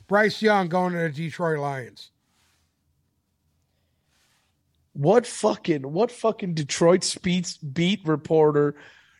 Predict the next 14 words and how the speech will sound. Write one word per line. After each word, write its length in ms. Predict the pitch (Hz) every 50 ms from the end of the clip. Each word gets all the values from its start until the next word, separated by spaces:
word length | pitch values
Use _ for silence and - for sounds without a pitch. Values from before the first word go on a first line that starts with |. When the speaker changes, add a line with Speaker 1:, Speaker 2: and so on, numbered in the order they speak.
| _ _
Speaker 2:
wet 380 | - 120 123 143 170 196 170 143
dream 460 | - 143 143 139 151 165 160 143 127
did 260 | 117 117 127 113 -
you 140 | - 143 139
find 480 | 123 - - 135 123 135 135 123 110 98
there? 380 | 113 113 113 104 98 92 - - - - _ _ - - - - 151 - _
Speaker 1:
<laughs> 60 | 302 - - - - _ 233 - - - - _ _ _ - - - _ _ _
No 220 | - - 247 277
beat 260 | 233 165 - 240 220 220 196 185
Speaker 2:
I 140 | 170 - 170
mean, 160 | 170 175 175
Speaker 1:
reporter. 240 | - - - - - _ _ _ _ - - - - _ _ _ _ _ _ _ _ _
Speaker 2:
that's 220 | - - 190 185 -
awful. 680 | - 117 120 127 139 147 - - - - 80 - -